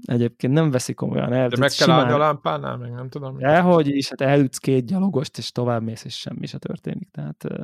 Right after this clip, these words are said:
Speaker 2: Szokásos.
Speaker 1: igen. Szokásos, szokásos. Egyébként például a, a, ezt a G T A-k is elrontották az elején, amikor a harmincöt perces küldetés végén elütsz egy gyalogost véletlenül, és aztán azonnal három rendőr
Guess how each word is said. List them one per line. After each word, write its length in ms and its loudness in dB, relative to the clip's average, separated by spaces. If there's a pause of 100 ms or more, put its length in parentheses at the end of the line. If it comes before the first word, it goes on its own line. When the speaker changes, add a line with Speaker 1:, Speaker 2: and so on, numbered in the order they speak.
(560)
Speaker 2:
Szokásos. 560 -4
Speaker 1:
igen. 200 -12 (500)
Szokásos, 520 0
szokásos. 380 -2
Egyébként 320 0
például 320 2
a, 220 2
a, 140 -4
ezt 120 -4
a 40 0
G 200 2
T 60 -2
A-k 180 2
is 80 -6
elrontották 560 2
az 100 0
elején, 320 4
amikor 320 0
a 180 2 (240)
harmincöt 500 2
perces 280 -2
küldetés 360 0
végén 360 2
elütsz 440 0
egy 400 0 (240)
gyalogost 540 2
véletlenül, 440 2
és 80 0
aztán 280 0
azonnal 540 2 (320)
három 380 0
rendőr 400 4